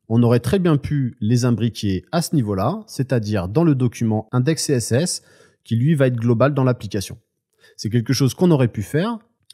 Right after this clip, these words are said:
mais par souci de propreté et pour une meilleure maintenabilité, j'ai préféré les inclure directement dans notre fichier de configuration.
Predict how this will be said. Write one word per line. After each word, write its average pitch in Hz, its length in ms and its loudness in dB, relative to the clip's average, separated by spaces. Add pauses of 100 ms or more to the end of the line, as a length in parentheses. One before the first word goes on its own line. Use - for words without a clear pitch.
(200)
mais 135 140 4
par 165 180 2
souci 165 440 -2
de 123 160 -2
propreté 156 680 0 (380)
et 107 80 2
pour 127 240 0
une 127 80 6
meilleure 135 320 6
maintenabilité, 127 840 0 (320)
j'ai 143 200 -2
préféré 147 420 -2
les 160 220 2
inclure 135 320 -2
directement 131 800 -2
dans 113 220 0
notre 147 240 0
fichier - 280 -4
de - 60 -12
configuration. 123 640 -2